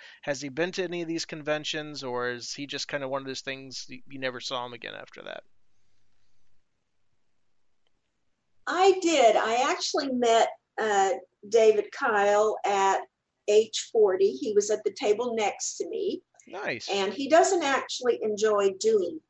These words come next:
Speaker 2: cons, but he
Speaker 1: <laughs> I can
Speaker 2: wanted
Speaker 1: bet he
Speaker 2: to come to
Speaker 1: wouldn't.
Speaker 2: that one because he said he wanted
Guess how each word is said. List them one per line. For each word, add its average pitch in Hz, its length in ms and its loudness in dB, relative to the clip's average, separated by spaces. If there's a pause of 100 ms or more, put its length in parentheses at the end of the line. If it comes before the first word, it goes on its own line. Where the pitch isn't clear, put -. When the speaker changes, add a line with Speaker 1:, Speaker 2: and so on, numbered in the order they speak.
(100)
Speaker 2:
cons, - 840 -8 (400)
but 196 320 6 (100)
he 214 180 -2
Speaker 1:
<laughs> 185 40 4
I 185 80 10
can 214 160 4
Speaker 2:
wanted 233 120 6
Speaker 1:
bet 240 100 8
he 220 60 0
Speaker 2:
to 185 40 -2
come 208 240 6
to 254 80 2
Speaker 1:
wouldn't. - 60 -2
Speaker 2:
that 190 280 4
one 202 200 -2
because - 380 4
he - 160 -4
said 196 360 -6
he 196 260 -2
wanted 190 340 -2